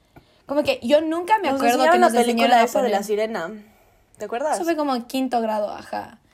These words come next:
Speaker 1: Pero, o sea, está bien
Speaker 2: Y
Speaker 1: que
Speaker 2: de ahí
Speaker 1: nos
Speaker 2: no
Speaker 1: haya-
Speaker 2: tuvimos más.
Speaker 1: No, sí tuvimos.
Speaker 2: Ah, en segundo. No,
Speaker 1: En
Speaker 2: pero eso era
Speaker 1: secundaria,
Speaker 2: como
Speaker 1: ¿no?
Speaker 2: drogas, así.
Speaker 1: Ajá,
Speaker 2: Era
Speaker 1: era
Speaker 2: como
Speaker 1: como,
Speaker 2: Pero
Speaker 1: no
Speaker 2: ¿sabes
Speaker 1: le
Speaker 2: qué?
Speaker 1: digas.
Speaker 2: No era como,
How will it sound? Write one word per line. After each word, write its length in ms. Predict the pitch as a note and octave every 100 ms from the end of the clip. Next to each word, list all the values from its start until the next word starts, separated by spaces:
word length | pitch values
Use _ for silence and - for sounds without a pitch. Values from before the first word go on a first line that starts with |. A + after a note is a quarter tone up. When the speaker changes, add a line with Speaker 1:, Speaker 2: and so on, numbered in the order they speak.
| _ _ _
Speaker 1:
Pero, 160 | - D4 C#4 -
o 60 | C4
sea, 120 | C4+
está 160 | C4 D#4
bien 160 | E4
Speaker 2:
Y 40 | C4+
Speaker 1:
que 80 |
Speaker 2:
de 60 | C4+
ahí 60 | D#4
Speaker 1:
nos 60 |
Speaker 2:
no 60 | D#4+
Speaker 1:
haya- 80 | A#3
Speaker 2:
tuvimos 320 | C#4+ C#4+ C#4
más. 480 | B3 B3+ B3+ - - _ _ _ _ _ _
Speaker 1:
No, 240 | A#3 C4 C#4+
sí 120 | D#4+
tuvimos. 520 | D#4+ C#4+ D4+ C4+ A3+
Speaker 2:
Ah, 600 | - E4 F#4+ G4+ G4+ F#4+ F4
en 120 | B3+
segundo. 260 | - C4 _ _ _ _ _ _ _ _ _ _
No, 120 | C#4+
Speaker 1:
En 40 | D#4
Speaker 2:
pero 140 | E4+
eso 100 | F#4
era 120 | F#4
Speaker 1:
secundaria, 100 | D#4+
Speaker 2:
como 180 | B3+ A3
Speaker 1:
¿no? 80 | G#3
Speaker 2:
drogas, 480 | A3 A3+ G3+ E3+ F3
así. 300 | F#3 - F#3+
Speaker 1:
Ajá, 320 | B3 A3+ B3+
Speaker 2:
Era 120 | A3+
Speaker 1:
era 140 | A3+ A#3+
Speaker 2:
como 220 | A3+ A3 G3
Speaker 1:
como, 80 | G3 F#3+ _ - -
Speaker 2:
Pero 140 | - D#4+
Speaker 1:
no 20 |
Speaker 2:
¿sabes 160 | - A3
Speaker 1:
le 60 |
Speaker 2:
qué? 100 | G#3
Speaker 1:
digas. 340 | G#4+ G#3 F3+ -
Speaker 2:
No 140 | B3+ D4+
era 160 | F4+
como, 380 | F4 A#3+ G#3 -